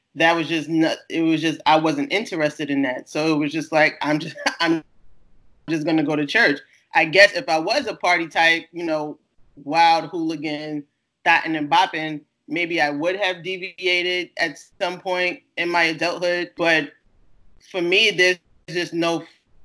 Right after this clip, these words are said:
fun in, like, I think we talked about it up here a, a minute ago. It's just no fun for me, like, going to a club,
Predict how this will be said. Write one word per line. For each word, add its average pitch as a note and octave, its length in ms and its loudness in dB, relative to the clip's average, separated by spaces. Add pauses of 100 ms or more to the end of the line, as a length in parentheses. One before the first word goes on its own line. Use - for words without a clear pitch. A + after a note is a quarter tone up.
fun F3 340 2
in, D#3+ 640 0
like, D#3+ 380 0
I D#3+ 100 -2
think G3 160 -6
we F#3 60 -6
talked F3 260 -8
about E3 220 -2
it D#3+ 80 -4
up D#3 120 -6
here D3+ 240 -4 (280)
a, D3 220 0
a C#3+ 60 -2
minute E3 280 0
ago. D3 160 0
It's D3 120 -2
just E3+ 200 -4
no E3+ 160 2
fun E3 440 2 (500)
for F3 100 -2
me, E3+ 240 4
like, D3 260 2
going D#3+ 280 2
to D#3+ 180 -4
a D3+ 60 -4
club, D#3 580 2